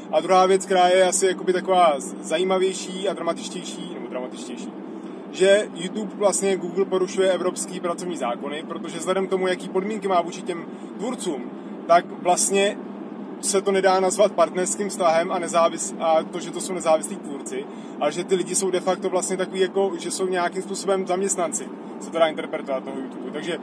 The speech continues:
eh, Google by jim měl platit prostě, já nevím, nemocenskou a dovolenou a takovýhle věci, což se zdá jako naprostá kravina. Ale dá se to takhle vykládat a samozřejmě ten jejich argument pro to je takovej, že, eh, nebo argument, proč to dělají, tohle je, protože to je mediálně vděčný a tak.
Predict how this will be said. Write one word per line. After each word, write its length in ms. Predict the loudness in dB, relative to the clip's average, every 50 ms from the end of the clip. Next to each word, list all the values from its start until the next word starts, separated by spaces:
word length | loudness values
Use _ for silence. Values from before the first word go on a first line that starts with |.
| -8 -10 -12 -12 -10 -10 -10 -8
eh, 80 | -8
Google 320 | -6 -6 -4 2 2 2 4
by 80 | 4
jim 100 | 2 2
měl 180 | 2 0 0 4
platit 320 | 4 4 4 4 -2 -6
prostě, 560 | -6 -6 -6 -6 -4 -2 -2 0 0 0 0
já 140 | 0 -2 -2
nevím, 200 | -2 -4 -4 -4
nemocenskou 840 | -6 -4 -4 -4 -4 -4 -6 -6 -6 -4 -4 -2 -2 0 0 2 2
a 140 | 0 0
dovolenou 460 | -2 -4 -4 -2 -2 -2 -2 -2 -2 -2
a 60 | -2
takovýhle 280 | -4 -6 -8 -8 -6
věci, 240 | -6 -6 -6 -8 -8
což 260 | -8 -8 -8 -8 -8 -10 -12 -12 -10
se 100 | -10 -6
zdá 160 | 0 2 4 4
jako 140 | 4 2
naprostá 380 | -2 -2 -2 -2 -2 -2 -2 -2
kravina. 480 | -2 -4 -4 -4 -4 -4 -6 -8 -8 -10 -10 -12 -12 -12 -12 -10 -12 -12 -12 -12 -12 -12 -12 -12 -12 -12 -12 -14 -2 4
Ale 200 | 8 8 10 10
dá 160 | 10 8 6
se 120 | 6 4 0
to 120 | 0 0
takhle 180 | 0 0 0 -4
vykládat 460 | -4 0 2 2 4 6 4 4 2
a 40 | -2
samozřejmě 380 | -6 -6 -6 -4 -4 -4 -4
ten 120 | -2 -4 -4
jejich 160 | -2 0 0
argument 340 | 0 0 0 -4 -6 -4 -4
pro 120 | -6 -4
to 100 | -2 -2
je 60 | -2
takovej, 420 | -2 -2 -2 -2 -2 -2 -2 -2 -2
že, 180 | -2 -2 -2 -2 -6 -8 -10 -10 -10 -10 -12 -12 -12 -12 -12 -12 -12 -12 -14 -14 -14 -12 -10
eh, 340 | -8 -6 -4 -4 -4 -4 -6
nebo 160 | -4 0 4
argument, 440 | 4 4 2 2 -2 -4 -4 -4 -6
proč 140 | -8 -6 -4
to 80 | -2
dělají, 400 | 2 4 6 6 6 6 4 0
tohle 340 | -4 -6 -4 0 2 2 2
je, 160 | 2 -2 -2
protože 340 | -2 -4 -8 -8 -8 -10 -6
to 80 | -4 -2
je 80 | -2
mediálně 420 | -2 -2 2 2 2 2 2 -2 -6
vděčný 360 | -8 -10 -10 -10 -10 -10 -10
a 60 | -8
tak. 120 | -10 -10